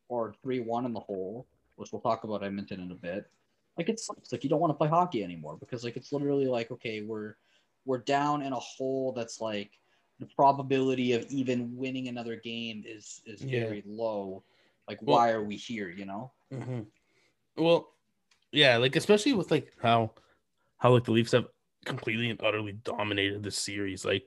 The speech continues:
Speaker 2: from, through, through each and every game. It was, <laughs> like, it, it, it's crazy. Like,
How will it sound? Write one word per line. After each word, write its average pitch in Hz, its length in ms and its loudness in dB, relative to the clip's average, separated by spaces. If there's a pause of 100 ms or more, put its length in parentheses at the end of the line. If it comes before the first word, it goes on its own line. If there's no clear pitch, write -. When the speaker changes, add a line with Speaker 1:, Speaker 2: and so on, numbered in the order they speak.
(180)
Speaker 2:
from, - 280 -8 (800)
through, 117 220 -4 (340)
through 107 180 2
each 107 180 0
and 110 100 2
every 104 220 0
game. 98 320 -2 (600)
It 123 160 6
was, 120 380 6 (240)
<laughs> - 140 -6 (180)
like, 135 340 8
it, 151 200 6
it, 147 220 4
it's - 180 4
crazy. 110 400 6
Like, 113 280 6